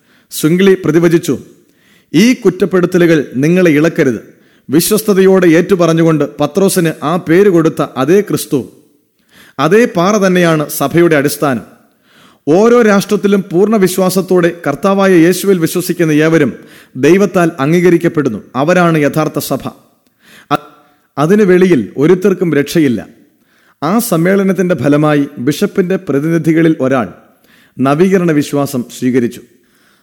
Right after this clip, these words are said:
ആ ആലോചനാ സമിതി സ്വിംഗ്ലിക്ക് എതിരായി നടപടിയെടുക്കുന്നത് ഉപേക്ഷിച്ചു. അപ്പോൾ റോം പുതിയ ആക്രമണത്തിന് ഒരുങ്ങി.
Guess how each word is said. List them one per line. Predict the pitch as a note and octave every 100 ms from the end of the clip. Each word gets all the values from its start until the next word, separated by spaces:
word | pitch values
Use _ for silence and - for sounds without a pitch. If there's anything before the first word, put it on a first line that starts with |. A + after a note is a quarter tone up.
| _ -
ആ | E3+ A3+ F3+
ആലോചനാ | E3+ G3 F3+ F#3
സമിതി | F3+ E3 D#3+ D3+ - -
സ്വിംഗ്ലിക്ക് | - D#3+ F3+ G3+ G3+ F3+ D#3
എതിരായി | E3+ F3 E3 D3+
നടപടിയെടുക്കുന്നത് | C3 C#3 E3 F#3 F3+ D3 D3 D3 C3+ A#2 A#2+
ഉപേക്ഷിച്ചു. | B2+ C#3+ C3 - - _ _ _ _ _ _ _
അപ്പോൾ | C3 B2+ D#3 C3+ - - C#3
റോം | D#3 F#3+
പുതിയ | F#3 E3 F3 G3+ F#3
ആക്രമണത്തിന് | - D#3 D#3+ D3+ D3+ C#3 C3
ഒരുങ്ങി. | B2 A#2+